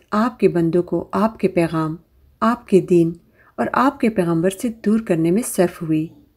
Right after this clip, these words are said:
مجھے اپنے ہر جرم کا اعتراف ہے،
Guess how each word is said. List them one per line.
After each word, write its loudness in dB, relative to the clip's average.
مجھے 4
اپنے 0
ہر 4
جرم 2
کا -2
اعتراف -2
ہے، -4